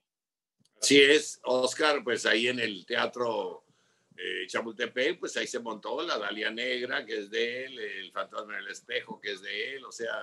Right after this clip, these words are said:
es un escritor bárbaro, de verdad, o sea, es un genio.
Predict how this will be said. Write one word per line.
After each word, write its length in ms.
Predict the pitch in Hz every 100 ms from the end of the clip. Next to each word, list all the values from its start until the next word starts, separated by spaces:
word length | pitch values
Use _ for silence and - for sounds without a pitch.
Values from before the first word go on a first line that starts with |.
| 92 85 82 101
es 140 | 92
un 580 | 120 110 110 98 95 92
escritor 600 | 101 - 101 123 123 127 _ _
bárbaro, 480 | 123 143 92 - _ _
de 80 | 87
verdad, 240 | 92 90 92
o 40 | 90
sea, 160 | 104
es 120 | 101 110
un 100 | 107
genio. 480 | 127 131 117 117